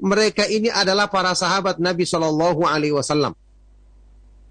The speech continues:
Ada juga yang menafsirkan kullu mu'min, setiap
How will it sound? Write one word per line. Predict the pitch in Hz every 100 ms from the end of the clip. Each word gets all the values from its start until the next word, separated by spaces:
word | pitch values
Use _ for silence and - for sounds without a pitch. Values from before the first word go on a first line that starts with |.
| - - 190
Ada | 214
juga | 214 240 247
yang | 233
menafsirkan | 226 226 247 240 240 240 233
kullu | - 220 220 220 214
mu'min, | 202 214 - 208 190
setiap | 156 185 - 214 202